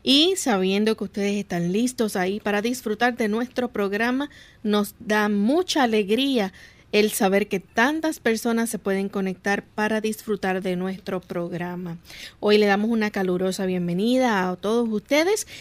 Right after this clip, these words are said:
y también a todo nuestro equipo de trabajo. Le damos las gracias por hacer posible que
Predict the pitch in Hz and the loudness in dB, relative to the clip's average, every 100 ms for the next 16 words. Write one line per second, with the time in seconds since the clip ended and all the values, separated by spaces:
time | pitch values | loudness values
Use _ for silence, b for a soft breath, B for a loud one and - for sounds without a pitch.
0 | B B 285 339 - 247 202 202 262 269 | B B 4 4 4 2 2 0 0 0
1 | 233 196 202 214 214 - 180 185 185 208 | -2 -2 0 -2 -4 -6 -8 -8 -4 -2
2 | 196 190 165 190 214 208 180 185 196 185 | -2 -4 -6 -4 -2 -2 -2 -4 -4 -6
3 | - 214 254 285 339 370 - B B - | -4 -2 -2 -2 -2 -2 -6 B B -2
4 | 202 202 190 185 - 180 220 233 233 214 | 2 4 2 0 0 0 2 2 2 2
5 | 226 | 0